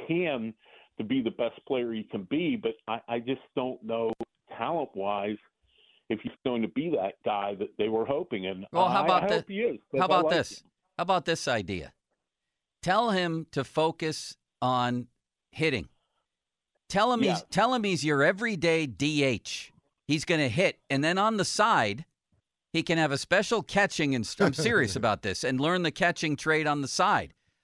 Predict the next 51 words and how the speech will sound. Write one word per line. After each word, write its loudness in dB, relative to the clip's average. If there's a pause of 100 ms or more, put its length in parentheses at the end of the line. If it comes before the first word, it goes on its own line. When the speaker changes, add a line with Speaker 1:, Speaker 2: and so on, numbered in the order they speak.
(140)
Speaker 2:
I, 4
I 6
don't 2
gi-, 0
I 6
really 0
don't 2
give 2
a 4
crap 2
what 2
he -2
does 2
defensively. 0
You -4
draft 2
a 0
guy 2
that 2
high. 2 (320)
Granted, 4
catching's 2
a -2
premium 0
position, -4 (280)
but 2
you 4
draft 4
a 4
guy 4
that 2
high 4
because -2
of -4
his -4
bat. -2 (240)
He 2
can 2
leave 2
his 2
glove 4
in 2
his -2
car 4
if -10
he -4
can -2
hit. 2 (200)
I 4
don't -2
care. 4